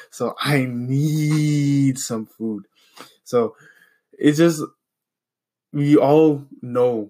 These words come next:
once you open that door and your family members come in,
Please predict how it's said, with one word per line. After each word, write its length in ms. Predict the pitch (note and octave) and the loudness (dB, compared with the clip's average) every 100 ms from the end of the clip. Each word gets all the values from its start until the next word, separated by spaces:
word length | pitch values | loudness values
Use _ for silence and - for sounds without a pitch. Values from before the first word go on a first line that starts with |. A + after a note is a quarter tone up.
| - | -12
once 420 | A#2+ C3+ C#3 - | -6 -4 -4 -4
you 220 | C#3 C3 - | -2 -2 0
open 340 | C3+ C#3 D3 C#3+ | 0 2 0 0
that 260 | B2 G2 | -2 -2
door 440 | A2 A#2 C3 C#3+ C#3+ | -2 2 2 0 -8
and 140 | A#2+ A#2+ | -8 -8
your 120 | A#2 | -6
family 380 | A#2+ B2+ C3 B2 | -6 -4 -4 -6
members 440 | A#2+ A#2+ B2+ B2+ | -6 -6 -8 -10
come 260 | - B2 B2+ | -10 -8 -4
in, 300 | C3+ C#3+ | -4 -6